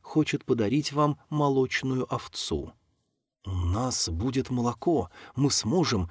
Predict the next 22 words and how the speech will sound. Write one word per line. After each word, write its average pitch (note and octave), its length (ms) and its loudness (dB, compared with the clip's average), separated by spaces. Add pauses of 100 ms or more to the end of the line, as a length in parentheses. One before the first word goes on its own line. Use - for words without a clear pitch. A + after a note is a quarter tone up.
(100)
напиться A2 640 0
вдоволь», D3 640 2 (240)
радостно A#2+ 640 0
воскликнул D3+ 800 2 (160)
невежественный C#3+ 880 0
дух A#2+ 320 0
меча. A2+ 540 0 (520)
«Не A2 200 -2
шуми», A2 560 2 (240)
прикрикнул D3+ 680 2
на D3 80 4
него C#3 320 2
Шэн C#3 320 0
Линь C3+ 240 0
Юань, B2 500 -2 (160)
и G#2 80 0
его G2+ 180 2
взгляд G2 480 2
упал C3+ 380 4
на A#2 160 2
тощее C3 500 0
животное. A2+ 760 0